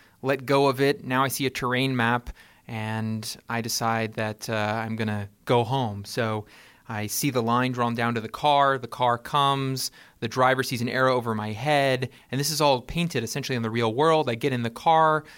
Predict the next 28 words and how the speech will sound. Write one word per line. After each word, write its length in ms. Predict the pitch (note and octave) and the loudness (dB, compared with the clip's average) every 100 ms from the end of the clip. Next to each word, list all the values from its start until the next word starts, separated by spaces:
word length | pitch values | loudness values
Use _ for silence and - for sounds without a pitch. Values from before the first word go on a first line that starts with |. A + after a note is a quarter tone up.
| - - | -18 -6
and 120 | A#2 | -4
it 40 | |
has 180 | A#2 B2 | -2 -2
a 60 | A#2+ | 0
map 260 | B2 C3+ | 0 0
on 80 | A#2+ | -2
the 60 | A#2 | -2
window 340 | D3 E3 D#3 | -2 0 0
showing 300 | D3+ C#3 B2 | -2 -6 -4
me 240 | A#2 A2+ A2 A2+ _ | -4 -4 -6 -10 _
where 240 | A2+ A2+ G#2+ | -8 -4 -4
we're 80 | |
going, 380 | A2 D#3+ D#3+ D3 | 0 2 2 0
how 160 | A2+ G#2 | -6 -8
far 240 | - A#2 | 0 0
along 320 | A#2 D3 E3+ | 2 2 2
we 120 | D#3 C#3+ | 0 -2
are, 280 | C3 B2+ B2+ | 0 0 0
how 140 | A#2 | -2
much 160 | A2 A2+ | -4 -6
it's 80 | - | -10
gonna 160 | A2 | -10
cost, 580 | - - E3 D#3 - - | -6 2 6 6 2 -8
maybe 200 | A#2+ A2+ | -8 -6
some 200 | C3+ A#2 | -6 -2
news 220 | E3 F#3 | 0 0
headlines. 840 | E3 D#3 C#3+ C#3 C3+ C3+ C3 C3+ - - - _ _ | -2 -2 -2 -2 -2 -4 -8 -12 -16 -20 -20 _ _
And 540 | - B2+ B2 B2 B2+ | -8 -4 -4 -4 -6